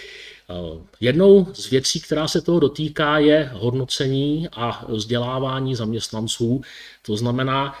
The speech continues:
jak ten hodnotící, eh, proces vlastně nastavit a udělat, eh, tak, aby se ho, eh, všichni zúčastnění nebáli a, eh, aby se na to těšili a aby pro management to byl takový dobrý nástroj řízení.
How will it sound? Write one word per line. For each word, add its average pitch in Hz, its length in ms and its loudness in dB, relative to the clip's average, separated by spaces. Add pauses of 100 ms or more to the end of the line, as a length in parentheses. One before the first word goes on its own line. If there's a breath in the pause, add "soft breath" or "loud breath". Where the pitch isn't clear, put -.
(180 loud breath)
jak 117 280 0
ten 156 240 0
hodnotící, 139 960 -2
eh, - 120 -12 (200)
proces 123 480 -4
vlastně 127 360 -6
nastavit 120 680 0
a 123 120 -8
udělat, 117 540 -2 (400 loud breath)
eh, 104 160 -4
tak, - 260 -6
aby 151 400 4 (180)
se 123 200 -2
ho, 151 240 4
eh, 104 320 -10 (100)
všichni - 400 -2
zúčastnění 151 580 -2
nebáli 120 640 2 (500 loud breath)
a, 107 320 -6
eh, 101 180 -4
aby 117 160 -4
se 147 120 -2
na 147 100 -2
to 147 120 0
těšili 123 720 2
a 110 200 -6
aby 117 340 -2
pro 127 180 -2
management 123 460 -2
to 127 140 -2
byl 127 140 2
takový 131 360 -2
dobrý 117 340 0
nástroj 113 440 -2
řízení. 101 480 -4